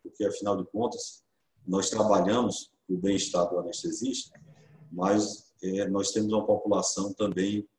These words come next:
onde a Sociedade Brasileira de Anestesiologia tem uma responsabilidade. E isso é importante, e eu creio que todos estão entendendo o papel hoje da S B A, que vem participando em praticamente todas as frentes, é, das recomendações, da Anvisa,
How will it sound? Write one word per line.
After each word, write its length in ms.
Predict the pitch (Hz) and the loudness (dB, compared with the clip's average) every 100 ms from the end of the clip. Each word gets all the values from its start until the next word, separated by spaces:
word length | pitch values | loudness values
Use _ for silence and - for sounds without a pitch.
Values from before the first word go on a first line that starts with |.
| _ _ | _ _
onde 600 | 92 98 95 101 101 95 90 | -2 -2 -2 -2 -2 -4 -4
a 460 | 87 87 95 - - | 0 0 -2 -6 -10
Sociedade 500 | - 92 92 95 92 | -8 -4 -2 0 0
Brasileira 400 | 92 90 92 85 | -2 0 0 -2
de 80 | |
Anestesiologia 760 | 85 85 90 85 - 85 90 90 | -4 -6 -6 -4 -4 -4 -10 -8
tem 100 | 95 | -6
uma 140 | 98 92 | -4 -4
responsabilidade. 960 | 92 - - 90 90 90 101 - - _ _ _ _ _ 82 | -8 -10 -8 -6 -6 -8 -12 -16 -20 _ _ _ _ _ -6
E 120 | 90 | -4
isso 160 | 92 101 | 0 0
é 60 | |
importante, 840 | 98 95 90 - 92 98 95 - _ _ _ _ | 0 0 -4 -4 -4 -4 -6 -12 _ _ _ _
e 420 | 92 92 95 95 95 | -4 -2 0 0 -2
eu 120 | 92 | -2
creio 240 | 98 101 | 0 -2
que 140 | 98 95 | -2 -6
todos 340 | - 113 107 | 2 2 2
estão 240 | 104 - | -2 0
entendendo 460 | 107 - 98 90 95 | 0 0 0 0 -2
o 60 | 92 | -2
papel 540 | 101 87 90 90 87 | -2 0 2 2 2
hoje 240 | 92 92 | 2 2
da 80 | 90 | 0
S 240 | 85 - - | -2 -2 -6
B 80 | 80 | -6
A, 160 | 87 90 | -4 -6
que 180 | - | -6
vem 160 | 90 92 | -2 -2
participando 640 | 92 92 - - 90 90 | 0 -2 -4 -6 -4 -4
em 20 | |
praticamente 540 | 87 98 95 92 90 90 _ | -2 -2 -2 -4 -6 -8 _
todas 260 | 110 123 104 | -2 0 2
as 240 | 101 - | 2 0
frentes, 580 | 107 95 95 - - - _ _ _ _ | 0 -2 -2 -6 -10 -18 _ _ _ _
é, 220 | 92 90 87 | -2 0 2
das 220 | 90 - | 2 2
recomendações, 920 | 95 90 87 85 - - 92 92 82 | 0 -2 -2 -2 -4 -4 -2 -2 -2
da 180 | 85 82 | -4 -8
Anvisa, 580 | - 87 92 87 87 | -8 0 0 0 -4